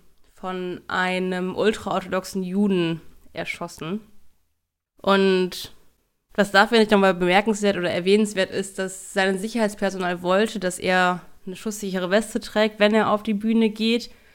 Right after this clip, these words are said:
weil sie eben schon irgendwie ein Gefahrenpotenzial gesehen haben. Und er hat gesagt, „Hör, aber ich hab mich doch für den Frieden eingesetzt. Ich will doch eine friedliche Botschaft, äh, verkünden und eine Botschaft, in der wir irgendwie alle besser zusammenleben können. Warum sollte das denn für irgendjemanden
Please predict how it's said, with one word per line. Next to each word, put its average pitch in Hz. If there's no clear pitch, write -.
weil 190
sie 180
eben 180
schon 196
irgendwie 180
ein 180
Gefahrenpotenzial 175
gesehen 190
haben. 190
Und 185
er 175
hat 190
gesagt, 180
„Hör, 196
aber 180
ich -
hab 190
mich 185
doch 185
für 190
den 185
Frieden 247
eingesetzt. 170
Ich -
will 180
doch 175
eine 180
friedliche 202
Botschaft, 170
äh, 170
verkünden 185
und 180
eine 180
Botschaft, 185
in 180
der 180
wir 180
irgendwie 175
alle 180
besser 170
zusammenleben 170
können. 170
Warum 165
sollte 165
das 165
denn 175
für -
irgendjemanden 185